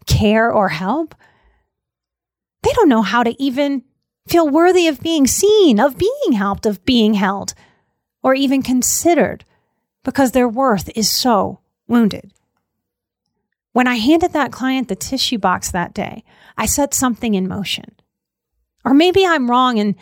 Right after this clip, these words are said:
some force greater than me and greater than he set something in motion much longer ago than that. But when I handed that tissue, I sparked, I saw a flash. It was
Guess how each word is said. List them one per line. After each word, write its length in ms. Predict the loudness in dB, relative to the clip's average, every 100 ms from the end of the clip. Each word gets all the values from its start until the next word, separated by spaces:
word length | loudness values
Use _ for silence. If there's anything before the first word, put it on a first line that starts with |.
| _
some 260 | -4 -2 -2
force 320 | -2 -4 -4
greater 380 | -4 -2 -2 0
than 180 | -2 0
me 220 | -2 -4
and 120 | -6
greater 400 | -2 0 0 0 -4 _ _ _ _
than 160 | -2 0
he 460 | 0 -2 -2 0 -2
set 240 | -2 -2
something 360 | 0 0 0 0
in 120 | 0
motion 340 | 0 0 0
much 220 | -2 -2
longer 320 | 0 2 2 0
ago 260 | -2 -2
than 160 | -2 -4
that. 400 | -4 -6 -10 -20 _ _ _ _ _ _ _ _ _ _ _ _ _
But 140 | -2
when 120 | 2
I 100 | 2
handed 400 | 2 2 2 2 0
that 240 | -2 -2
tissue, 540 | -4 -2 -4 -4 -4 -6 _ _ _ _ _ -8
I 100 | -4
sparked, 640 | -4 -4 -4 -4 -6 -10
I 80 | -6
saw 280 | -4 -4 -6
a 100 | -8
flash. 720 | -12 -10 -8 -8 -8 -8 -8 _ _ _ _ _ _ _ _ _
It 140 | -6 -2
was 240 | -2 -4